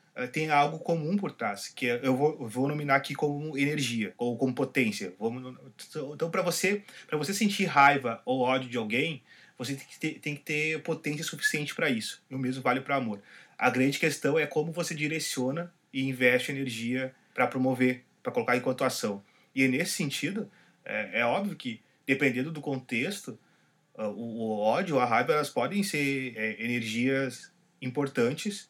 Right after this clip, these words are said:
pra mudanças, principalmente em esferas macros, em esferas sociais, pra além da, da dimensão interpessoal. Ah, e aí o Fanon mesmo vai falar que, que a raiva ela é importante pra, pra abalar as forças hegemônicas da sociedade. Eu não posso... e aí acho que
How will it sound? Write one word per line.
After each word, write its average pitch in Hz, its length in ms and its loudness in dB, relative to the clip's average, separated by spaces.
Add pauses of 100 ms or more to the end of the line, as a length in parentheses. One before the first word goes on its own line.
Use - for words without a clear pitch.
pra 135 140 6
mudanças, 110 500 0
principalmente 165 680 0
em 170 80 -2
esferas 151 380 2
macros, 151 420 0
em 110 40 -4
esferas 117 300 0
sociais, 131 540 2 (240)
pra 123 120 4
além 123 200 2
da, 139 320 4
da 120 160 -2
dimensão 117 600 -2
interpessoal. 107 720 -4 (240)
Ah, 98 180 0
e 104 100 0
aí 107 140 2
o 110 60 -2
Fanon 139 300 4
mesmo 147 160 0
vai 151 120 0
falar 180 300 2
que, 110 220 -8 (260)
que - 80 -4
a 123 60 6
raiva 123 320 2
ela 143 120 4
é 120 120 4
importante 160 560 -2
pra, - 240 -2 (200)
pra 131 120 4
abalar 123 320 4
as 127 100 0
forças 123 280 -2
hegemônicas 110 560 0
da 104 80 -8
sociedade. 98 600 -4
Eu 98 80 -8
não 107 80 -2
posso... 143 560 0 (180)
e 120 100 2
aí 120 80 10
acho 139 140 4
que 143 240 2